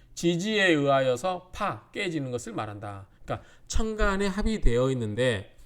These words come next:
지지에 의해서 깨진다 그 말이죠. 예컨대 자, 여기 보면 갑오, 갑오 일주가 기해를 만났어요. 그러면은 천간이 뭐예요? 갑기합토로 합이 돼 있죠.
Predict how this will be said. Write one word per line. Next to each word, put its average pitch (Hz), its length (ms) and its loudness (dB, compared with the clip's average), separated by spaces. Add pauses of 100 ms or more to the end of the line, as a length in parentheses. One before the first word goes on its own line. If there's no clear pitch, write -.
(300)
지지에 160 320 -2
의해서 156 200 6
깨진다 175 320 0
그 113 60 -8
말이죠. 107 340 -6
예컨대 147 540 -2 (280)
자, 113 160 -2
여기 135 100 0
보면 170 440 -2
갑오, 127 880 0
갑오 139 460 0
일주가 127 640 -2 (220)
기해를 143 480 0
만났어요. 107 720 -8
그러면은 143 420 -4 (300)
천간이 214 360 0
뭐예요? 123 200 0
갑기합토로 156 800 -4
합이 233 280 -4
돼 123 100 0
있죠. 165 400 -4